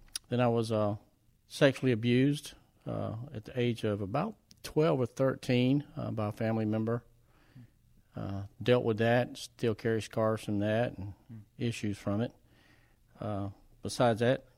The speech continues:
Speaker 1: had a lot of fun as a kid. It was always about having fun. Pretty normal, just small for my size. That was another reason for the bullying. I was, uh, odd and small, so anybody wanted a reputation around school, they'd come pick on Don.
Speaker 2: Hmm.
Speaker 1: Uh,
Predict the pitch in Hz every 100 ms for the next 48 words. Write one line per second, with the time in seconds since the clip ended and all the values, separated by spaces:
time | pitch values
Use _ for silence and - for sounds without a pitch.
0 | - 120 120 117 123 120 123 120 107 113
1 | 113 131 123 147 123 101 113 107 107 104
2 | 101 - 110 107 107 _ _ _ _ _
3 | _ _ - 147 135 127 131 135 139 135
4 | 123 - 123 123 117 107 101 - 117 113
5 | 107 113 107 110 110 110 107 95 101 95
6 | 113 113 107 101 101 98 - _ _ -
7 | _ - 104 101 110 117 120 117 127 120
8 | 113 - 104 107 110 123 - 104 98 98
9 | _ _ _ _ - 123 123 127 123 123
10 | 117 120 - - 135 127 113 117 104 -
11 | 135 117 104 104 - 110 113 104 101 95
12 | 107 95 85 - _ 139 117 110 _ _
13 | - 113 92